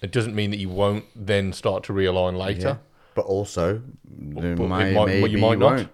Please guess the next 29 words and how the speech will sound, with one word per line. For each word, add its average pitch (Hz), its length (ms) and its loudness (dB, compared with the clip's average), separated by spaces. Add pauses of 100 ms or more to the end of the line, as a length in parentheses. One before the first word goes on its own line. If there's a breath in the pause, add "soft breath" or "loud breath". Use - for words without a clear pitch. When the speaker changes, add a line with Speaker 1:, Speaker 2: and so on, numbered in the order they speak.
Speaker 2:
and 90 160 -2
you 87 40 -2
Speaker 1:
Yeah. 85 40 -6
Speaker 2:
shouldn't 101 440 -4
keep - 260 -4
hanging 95 320 -2
on 92 200 -6 (300 loud breath)
to 95 160 -6
a, 85 40 -4 (180)
you 95 120 -4
know, 85 100 -2
sh-, - 120 -12 (100)
don't 92 160 -6
keep 87 160 -10
beating 90 220 -8
a 78 40 -8
dead 80 180 -4
horse 98 380 -8 (160 loud breath)
Speaker 1:
Yeah. 104 140 -10 (120)
Speaker 2:
just 95 220 -6
because 87 320 -6
it's 87 200 -8
become 87 240 -8
a 78 40 -6
habit. 78 380 -8 (200 soft breath)
That's - 140 -14
another 95 340 -6
thing 73 240 -8
is 71 180 -12